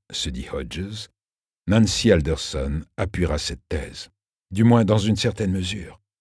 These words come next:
parce que c'est indubitablement biblial qu'elle a vu tourner autour de la maison de Hilltop Court. Ils vont clouer le pauvre Brooks au pilori, se tireront du battage médiatique sans trop se mouiller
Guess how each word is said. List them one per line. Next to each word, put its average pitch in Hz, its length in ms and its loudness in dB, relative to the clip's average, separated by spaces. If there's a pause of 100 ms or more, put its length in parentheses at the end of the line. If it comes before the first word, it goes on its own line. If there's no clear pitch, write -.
(360)
parce - 200 0
que 127 100 -4
c'est 110 240 0
indubitablement 92 1000 -2
biblial 82 840 -4 (320)
qu'elle 101 180 2
a 92 60 4
vu 80 180 -2
tourner 107 320 -2
autour 95 300 -2
de 82 100 0
la 71 140 0
maison 71 560 -2
de 78 180 -4
Hilltop - 520 -4
Court. - 340 -12 (1080)
Ils 110 120 0
vont 127 160 6
clouer 170 340 8
le 139 100 6
pauvre 110 360 6
Brooks 113 440 2
au 113 60 4
pilori, 90 540 0 (520)
se - 140 2
tireront 151 580 4
du 127 120 0
battage 127 380 6
médiatique 113 520 4
sans 170 180 4
trop 156 200 4
se - 120 -2
mouiller 101 460 4